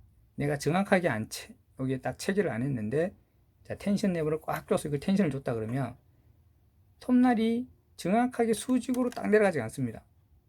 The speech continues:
여기서 여기에 휘는 경우가 생겨요. 이 부분에서요. 그러면서 얘가 만약에 고정이 안 됐다면 얘가 딱 이렇게 움직이면서 딱 수직을 잡아주는데, 만약에 이 고정이 돼버렸다면 얘는 딱 가만히 있는데 얘는 정확하게 수-,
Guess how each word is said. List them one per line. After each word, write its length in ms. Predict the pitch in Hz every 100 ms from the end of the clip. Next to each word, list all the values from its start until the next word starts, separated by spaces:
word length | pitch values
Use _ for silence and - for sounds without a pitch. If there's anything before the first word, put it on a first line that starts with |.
| _ -
여기서 520 | 233 214 185 147 147
여기에 240 | 170 151
휘는 360 | 139 247 269 180
경우가 200 | 120 113
생겨요. 280 | 120 113 113
이 40 |
부분에서요. 420 | 120 113 104 - - _ _ _ _ _ _ _ _ _ _ _ _ _ _ _ _ _ _ _ _ _ _ -
그러면서 340 | 190 185 220 156
얘가 300 | 170 196 156
만약에 600 | 147 190 214 196 185 - -
고정이 280 | 151 208
안 140 | - 135
됐다면 400 | 165 226 220 190
얘가 260 | 147 175
딱 160 | - -
이렇게 160 | - 151
움직이면서 640 | 139 147 190 214 202 175 185 - _ _ _
딱 160 | - 190
수직을 360 | - 220 226 165
잡아주는데, 580 | 175 156 117 117 147
만약에 420 | 143 107 143 165 165
이 120 | 147
고정이 360 | - 117 233
돼버렸다면 720 | 208 143 113 113 117 160 123 - - _ _ _ _ -
얘는 220 | 202 233
딱 180 | - -
가만히 300 | 147 165 151
있는데 180 | 143 139
얘는 220 | 165 147
정확하게 420 | 151 175 - 156
수-, 280 | 143 208